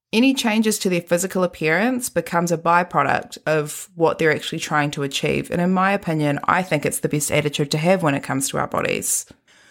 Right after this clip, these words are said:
I'm not saying there's one right or wrong way of trying to achieve any goal related to your body, but I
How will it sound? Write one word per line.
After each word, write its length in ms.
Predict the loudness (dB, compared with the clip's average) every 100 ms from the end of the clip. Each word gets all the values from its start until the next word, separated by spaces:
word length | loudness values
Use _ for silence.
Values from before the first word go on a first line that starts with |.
| _ _ _ _ 0
I'm 140 | 2
not 160 | 2 2
saying 380 | 2 2 2
there's 180 | 2 0
one 300 | 2 2 2
right 240 | 2 2 4
or 120 | 2
wrong 640 | 2 2 2 0 -6 -10 -18 -4
way 300 | 2 2 2
of 100 | 0
trying 320 | -2 -2 0
to 120 | 0 -2
achieve 540 | -2 0 2 0 -2 -2
any 240 | -2 0
goal 200 | 0 0
related 380 | 0 -2 -4 -4
to 120 | -4
your 40 | -2
body, 360 | 2 2 0
but 200 | 0 0
I 120 | 2